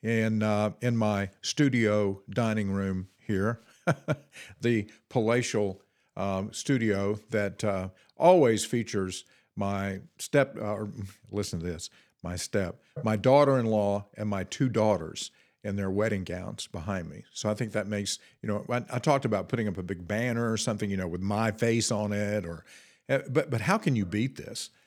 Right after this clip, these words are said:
I mean, I mean, really, you know, uh, for a backdrop, it's not too bad. Uh, actually, it's really good. So,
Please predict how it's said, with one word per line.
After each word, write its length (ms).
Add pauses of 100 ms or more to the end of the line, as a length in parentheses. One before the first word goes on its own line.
(160)
I 80
mean, 160
I 100
mean, 200
really, 460 (160)
you 140
know, 300 (340)
uh, 280
for 260
a 60
backdrop, 680 (100)
it's 160
not 220
too 140
bad. 280 (360)
Uh, 340
actually, 360
it's 140
really 220
good. 340
So, 360